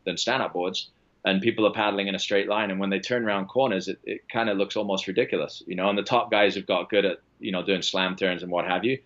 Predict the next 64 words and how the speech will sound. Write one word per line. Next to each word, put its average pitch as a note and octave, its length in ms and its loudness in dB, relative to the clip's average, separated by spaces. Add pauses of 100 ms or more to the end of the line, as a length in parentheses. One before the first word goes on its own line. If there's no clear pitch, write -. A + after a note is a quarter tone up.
(280)
But G2 120 0
the G2+ 60 4
amount G#2+ 260 4
of F#2 60 -2
unforced G2+ 500 0
errors G2+ 240 4
on F#2 100 0
a F2+ 60 -6
course G#2 320 -2
by E2+ 160 -2
even F2+ 180 -4
the F2+ 80 -4
world's F#2 320 0
best A2 380 0
is, F2 220 -6
is - 180 -6
quite F2+ 240 0
shocking, G#2 460 0 (280)
you F2 80 -6
know, E2+ 80 0
and F2+ 80 0
I F#2 60 2
think F#2+ 180 -2
it - 120 -4
disqualifies F2+ 680 2
the E2+ 80 -8
sport G2 320 -2
to F#2 80 -6
some F2 180 -2
extent. E2 360 -4 (440)
You G2+ 80 -2
know, - 80 6
so G#2+ 180 4
what A#2+ 160 8
I'm, A#2 280 0 (100)
I'm G#2 220 -2
really G#2 420 2
working G#2 340 0
to F#2+ 100 -8
do G#2+ 260 0
is, F2+ 220 -2 (240)
you B2+ 80 -2
know, G#2 60 4
I G2+ 80 4
think B2+ 240 -4
there's, G2+ 300 0 (320)
there's A2+ 220 2
space D3 240 0
for G#2 160 -6
everything F2 460 -8
in F2 120 -14
a E2 40 -14
sport, D#2+ 380 -10
you E2 60 -12
know, E2+ 80 -8
especially G#2 520 -2
as D#2+ 80 -4
a E2 60 -8
sport F2+ 280 -4
as E2 80 -6
diverse E2+ 460 0
as E2 120 -4
stand-up F2+ 380 0
paddling. D2+ 320 -4